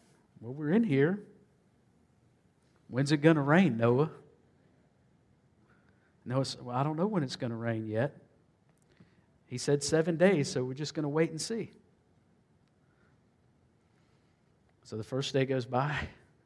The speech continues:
Second day goes by. Everybody's watching. There's no drops of rain. The flood, flood's coming, though, Noah says. Now, isn't that a little bit like how we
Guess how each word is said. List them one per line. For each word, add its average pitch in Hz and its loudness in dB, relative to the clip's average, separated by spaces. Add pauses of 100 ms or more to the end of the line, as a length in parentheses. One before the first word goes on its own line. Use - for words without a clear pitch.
(1000)
Second - -12
day 123 -6
goes 131 -6
by. 139 -4
Everybody's 120 -12
watching. 139 -8
There's 117 -14
no 113 -8
drops 151 -4
of 151 -10
rain. 165 -6 (440)
The 98 -14
flood, 143 -4 (140)
flood's 156 -2
coming, 185 0
though, 120 0 (100)
Noah 123 -6
says. - -14 (1120)
Now, 151 -2
isn't 220 4
that 220 6
a 185 10
little 185 8
bit 180 4
like 170 0
how 156 -2
we 151 0